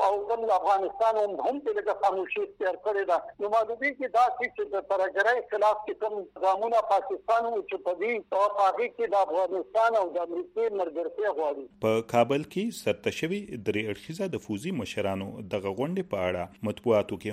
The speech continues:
Speaker 2: هم څېړنې روانې دي او د انګریزي ژبې ورځپاڼې ډان په خپله اداریه کې د پاکستان، امریکا او افغانستان ترمنځ ښه اړیکې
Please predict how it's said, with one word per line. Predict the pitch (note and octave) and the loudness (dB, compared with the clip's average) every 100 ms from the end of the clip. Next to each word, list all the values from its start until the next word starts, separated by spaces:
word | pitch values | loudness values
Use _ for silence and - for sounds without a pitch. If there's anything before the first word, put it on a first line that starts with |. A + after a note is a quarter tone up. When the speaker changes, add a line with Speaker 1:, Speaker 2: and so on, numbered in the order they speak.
| C#3 | -2
Speaker 2:
هم | A3 - | -4 2
څېړنې | A2 G2 - F#2 | 2 2 0 -2
روانې | F#2 F#2 F#2+ F#2 F#2+ | 0 0 -2 -4 -6
دي | F2+ - - A2+ | -8 -8 -6 0
او | G#2+ | 2
د | A2 A#2 | 0 0
انګریزي | A#2 B2 C#3 G#3 C3+ | 0 2 0 -4 -2
ژبې | G2+ G2 G2 | -2 0 -2
ورځپاڼې | F#2+ - C#3 C3 C3 G#3 _ A#2 A#2+ | -2 -2 -2 -2 -2 -4 _ -2 0
ډان | E3+ G#3 G#2+ | 0 0 0
په | G2 | -2
خپله | - G2 G2 G2 | -2 0 0 0
اداریه | G2 G#2 C3 | -2 0 -4
کې | - F3+ | -4 -6
د | D#3+ F#2+ | -4 -4
پاکستان، | F#2+ F#2+ - C#3 G#3 B2+ | -6 -8 -4 -4 -4 -4
امریکا | G2+ G2 - D#3 G3 | -4 -4 -2 -2 0
او | G#2+ F#2 | -2 -2
افغانستان | - F#2+ F#2+ - C#3 F#3+ - | -4 -4 -4 -6 -4 -4 -2
ترمنځ | G2+ F#2+ F#2+ F2+ F#2 E2+ F2 - | -2 -2 -4 -2 -2 -2 -4 -2
ښه | D3 F#3+ C#3 | 0 0 0
اړیکې | G#2 A2+ E3+ | -4 -2 -4